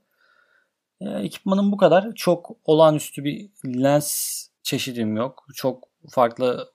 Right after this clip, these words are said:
e, gövdelerim yok makine anlamında. Ama altı D Mark iki benim işimi çok iyi görüyor. Hem ürün fotoğrafçılığı, hem moda fotoğrafçılığı, hem sokak, hem manzara fotoğrafçılığı diyebiliriz belki.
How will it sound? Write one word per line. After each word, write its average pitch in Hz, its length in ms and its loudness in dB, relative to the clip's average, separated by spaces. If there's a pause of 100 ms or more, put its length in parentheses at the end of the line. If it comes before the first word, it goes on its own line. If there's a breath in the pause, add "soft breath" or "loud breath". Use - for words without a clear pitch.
(160)
e, 117 260 -2
gövdelerim 117 640 0
yok 104 220 -6
makine 104 280 -8
anlamında. 104 640 -8 (500 loud breath)
Ama 165 400 -4
altı 151 300 2
D 160 100 2
Mark 151 260 0
iki - 180 -8
benim 147 200 -4
işimi 147 240 -8
çok 151 220 -8
iyi 113 320 -8
görüyor. 107 420 -4 (460)
Hem 151 180 -4
ürün 147 200 2
fotoğrafçılığı, 113 600 -4
hem 131 140 -4
moda 139 240 0
fotoğrafçılığı, 110 680 -4
hem 131 240 -4
sokak, - 520 -8
hem 143 440 -2
manzara 131 640 4
fotoğrafçılığı 113 880 -4
diyebiliriz 104 600 -6
belki. 98 380 -10